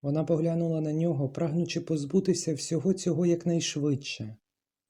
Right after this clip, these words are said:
"Я їду сама, але виїжджаю з Клерфе, бо й він сьогодні виїжджає,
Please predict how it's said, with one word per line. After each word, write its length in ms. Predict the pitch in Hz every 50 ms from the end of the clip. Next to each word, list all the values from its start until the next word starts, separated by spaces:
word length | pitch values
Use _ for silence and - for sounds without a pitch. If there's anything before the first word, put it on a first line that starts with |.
| _ _ _ _ _ _ _ _ -
"Я 300 | 151 143 139 127 165 185
їду 360 | 185 - 220 220 165 214 202
сама, 640 | 202 - - 220 214 214 202 190 170 139 127 127 - - _ _ _ _ _ _ _ _
але 240 | - 170 165 175 185
виїжджаю 680 | 175 202 208 202 214 202 185 - 233 233 226 226 220
з 120 | 202 - -
Клерфе, 760 | - - 202 196 202 202 190 160 143 - - 143 135 139 131
бо 140 | 147 156 175
й 100 | 180 165
він 200 | 160 208 202 190
сьогодні 380 | 196 - 185 180 185 175 185 180
виїжджає, 920 | 170 180 180 175 180 170 160 - - 220 214 208 196 185 170 156 151 135